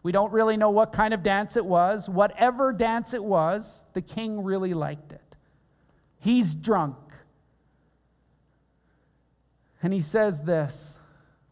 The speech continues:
"Man, that dance was amazing. I'll give you whatever you want." That was an amazing dance. Now remember Herodias. Herodias says to the daughter, "You know what?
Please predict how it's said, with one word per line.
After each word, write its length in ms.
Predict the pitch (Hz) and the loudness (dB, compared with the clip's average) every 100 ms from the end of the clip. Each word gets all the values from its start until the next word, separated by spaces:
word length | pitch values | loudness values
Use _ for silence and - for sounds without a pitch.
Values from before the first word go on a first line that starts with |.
| _ _ _ | _ _ _
"Man, 220 | 175 202 | -4 0
that 180 | 196 208 | 0 0
dance 300 | 214 202 190 | 2 0 -2
was 120 | 202 170 | -4 -2
amazing. 600 | 165 170 175 151 147 - | -2 -2 -2 -4 -6 -2
I'll 140 | 156 | -2
give 240 | 143 185 165 | -2 -4 -4
you 120 | 185 | -4
whatever 380 | 165 160 165 180 | -2 -2 -4 -6
you 160 | 156 | -6
want." 480 | 131 131 131 131 - _ _ _ _ _ _ _ _ _ _ _ _ - | -6 -8 -14 -18 -20 _ _ _ _ _ _ _ _ _ _ _ _ -4
That 140 | 196 | 0
was 160 | 214 196 | 2 0
an 60 | 196 | -2
amazing 540 | 190 196 208 160 185 | -2 -2 -4 -4 -6
dance. 800 | 156 165 156 143 - - - - _ _ _ _ | -4 -6 -6 -10 -16 -20 -20 -20 _ _ _ _
Now 140 | 165 185 | -2 -2
remember 460 | 190 202 226 226 | 0 0 0 0
Herodias. 1000 | 170 196 196 196 185 156 117 - - - - _ _ _ _ _ _ _ _ _ _ _ _ _ _ _ _ _ _ _ _ _ | -2 -2 -2 0 -2 -4 -8 -14 -20 -20 -20 _ _ _ _ _ _ _ _ _ _ _ _ _ _ _ _ _ _ _ _ _
Herodias 680 | 185 214 240 247 208 160 | 0 2 2 2 -2 -2
says 540 | - 196 196 190 156 - | -2 0 0 -2 -10 -14
to 100 | - | -10
the 100 | 165 | -8
daughter, 720 | 151 165 170 160 151 143 127 - _ _ _ _ - | -2 0 2 0 -4 -8 -12 -18 _ _ _ _ -4
"You 80 | 156 | 0
know 120 | 196 | 0
what? 440 | 160 180 214 - | 2 2 0 -8